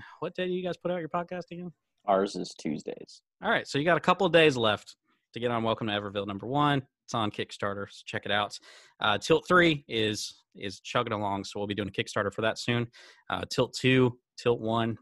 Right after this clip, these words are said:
Speaker 1: Paradigm one, all available on the website now. Find us all over the web, catalyst comic studio dot com and Catalyst Comic Studio on all of our social media,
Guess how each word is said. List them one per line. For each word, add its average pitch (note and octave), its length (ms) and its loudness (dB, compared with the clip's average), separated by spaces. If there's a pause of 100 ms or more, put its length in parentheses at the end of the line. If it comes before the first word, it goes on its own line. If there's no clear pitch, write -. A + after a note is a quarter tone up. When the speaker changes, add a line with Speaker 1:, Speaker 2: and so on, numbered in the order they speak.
(120)
Speaker 1:
Paradigm A#2 380 0
one, A2+ 300 0 (100)
all A2+ 200 2
available B2+ 340 2
on A2+ 100 2
the A#2 60 0
website B2 380 2
now. E3 260 4 (400)
Find C3+ 160 4
us B2 120 0
all C3 140 6
over B2+ 120 2
the A#2+ 80 2
web, B2+ 320 6
catalyst A2 400 0
comic G#2+ 260 -4
studio A2 440 -6
dot G2+ 220 -10
com D#3 440 0
and B2 300 -6
Catalyst A#2+ 440 -4
Comic A2+ 280 -4
Studio G#2+ 600 -4 (380)
on G#2+ 160 -12
all G#2 200 -2
of G#2+ 80 -6
our A2 80 0
social G#2+ 340 -8
media, G2 320 -10